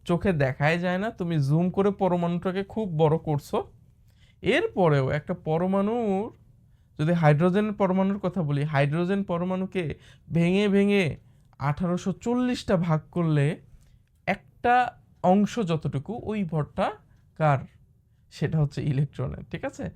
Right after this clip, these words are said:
So, এটাকে সহজে খেয়াল রাখবা যে আঠারোশো চল্লিশ ভাগ করলে, একটা হাইড্রোজেন পরমাণুকে আঠারোশো চল্লিশ ভাগ করলে এক ভাগের সমান হয় ইলেকট্রন। So, ইলেকট্রনের ভর বের করা একটু জটিল, টাফ,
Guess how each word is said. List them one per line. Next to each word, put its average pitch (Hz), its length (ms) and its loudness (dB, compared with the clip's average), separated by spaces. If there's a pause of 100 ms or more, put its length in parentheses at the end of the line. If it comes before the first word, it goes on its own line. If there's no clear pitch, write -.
(280)
So, - 140 -4
এটাকে 185 280 -2
সহজে 185 400 -2
খেয়াল 185 240 -2
রাখবা 147 340 -4 (520)
যে 135 200 0 (200)
আঠারোশো 185 680 -2
চল্লিশ 170 640 -4 (100)
ভাগ 139 300 -2 (100)
করলে, 139 400 -2
একটা - 240 -4
হাইড্রোজেন 143 580 0
পরমাণুকে 170 640 -4 (580)
আঠারোশো 156 480 -2
চল্লিশ 151 440 -2
ভাগ 156 160 -4
করলে 196 380 -10
এক 180 260 -4
ভাগের 170 260 -2
সমান 147 320 -4
হয় 196 140 -4
ইলেকট্রন। 170 500 -8 (480)
So, - 60 -6 (100)
ইলেকট্রনের 226 560 -2
ভর 170 320 2
বের 202 200 2
করা 233 360 0 (200)
একটু 269 240 -2
জটিল, 147 380 0
টাফ, 135 300 -2